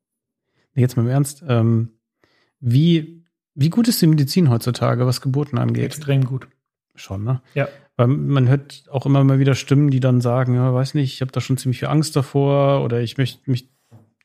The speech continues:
Speaker 1: dem nicht aussetzen" oder was auch immer, ne?
Speaker 2: Also die Medizin ist, äh, wenn ich, äh, in einem Ort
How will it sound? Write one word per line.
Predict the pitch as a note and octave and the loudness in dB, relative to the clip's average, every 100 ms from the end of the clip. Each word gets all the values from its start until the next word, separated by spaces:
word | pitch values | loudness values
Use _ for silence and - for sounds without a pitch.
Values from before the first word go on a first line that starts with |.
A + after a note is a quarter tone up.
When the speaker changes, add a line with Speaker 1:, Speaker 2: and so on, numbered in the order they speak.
| - | -4
Speaker 1:
dem | A#2+ | -2
nicht | A#2 - | -2 -2
aussetzen" | D3 C#3 C#3+ C3 - C#3+ C3+ C3+ C3+ C3 B2+ | 0 2 0 -2 0 2 2 2 2 0 0
oder | C3 G#2 G#2+ B2+ | -4 -6 -8 -12
was | B2+ A2+ | -18 -20
auch | A2+ | _
immer, | - A#2+ | -20 -20
ne? | A2 C#3 | -10 -2
Speaker 2:
Also | D#3 | 0
die | D3 | 2
Medizin | D3+ C#3+ - E3 E3+ | 2 2 0 0 0
ist, | A2+ C#3+ - | -2 -6 -6
äh, | D3+ D3 | -2 0
wenn | C#3 C#3+ | 2 0
ich, | C#3 - | -2 -4
äh, | D3 D3 | -4 -2
in | D3+ | -2
einem | D3+ C#3 | -2 -4
Ort | - E3 - | -4 -8 -10